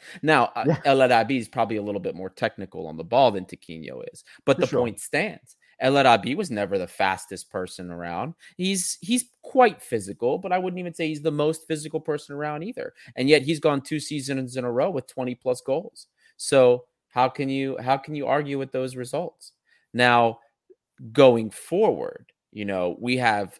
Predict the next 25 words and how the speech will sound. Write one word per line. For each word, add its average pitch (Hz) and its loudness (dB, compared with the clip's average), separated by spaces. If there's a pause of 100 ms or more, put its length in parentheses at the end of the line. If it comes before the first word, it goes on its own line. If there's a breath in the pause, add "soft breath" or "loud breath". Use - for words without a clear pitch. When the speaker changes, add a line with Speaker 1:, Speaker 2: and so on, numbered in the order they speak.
(140)
Speaker 1:
two 196 -6
great 131 0
options, 90 -6 (520)
and 95 -2 (140)
it's 110 -4
gonna 110 -4
be 101 -4
great 151 0
competition. 95 -6 (420)
I, 107 2
I, 107 2
I'm 107 4
hoping 160 6
that 135 4
Martins 127 -2
is 107 -6
kinda 110 -2
settling 120 2
in 120 -4
here 120 2
with 107 -4
the, 95 -4 (460)
the 101 -2
four 117 2
two, 107 -4